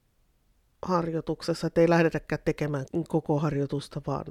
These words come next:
otetaan esimerkiksi luovutusharjoituksia tai otetaan sitä, että se koira juoksee eteen, että se on, se on vaan fokuksessa. Koska jos harjoitus ei onnistu, niin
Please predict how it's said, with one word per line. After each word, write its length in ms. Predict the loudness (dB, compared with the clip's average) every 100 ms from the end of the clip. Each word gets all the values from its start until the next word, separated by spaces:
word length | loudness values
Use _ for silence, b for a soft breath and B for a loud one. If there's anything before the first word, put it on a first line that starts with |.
| -10
otetaan 420 | -8 -6 -4 -2 -2
esimerkiksi 480 | -2 -6 -8 -6
luovutusharjoituksia 1300 | -2 -2 -2 -8 -2 0 2 0 -2 -6 -4 0 0
tai 260 | 2 0 2
otetaan 460 | 0 0 2 2 0 -4 -10
sitä, 340 | -10 -6 -4
että 180 | -6 -6
se 100 | -8
koira 260 | -4 -4 -4
juoksee 540 | -6 -8 -6 -6 -4
eteen, 480 | -8 -6 -2 2 2 0 -8
että 160 | -6 0
se 100 | 2
on, 160 | 2
se 140 | 2 2
on 140 | 2
vaan 180 | 0 -4
fokuksessa. 760 | -6 -6 -6 -6 -10 -8 -10 -10 _ b b b b
Koska 280 | -6 -2 2
jos 220 | 2 2
harjoitus 460 | 2 2 0 -4 -2
ei 160 | 0
onnistu, 540 | 2 2 0 -4 -6 -6
niin 280 | -4 -6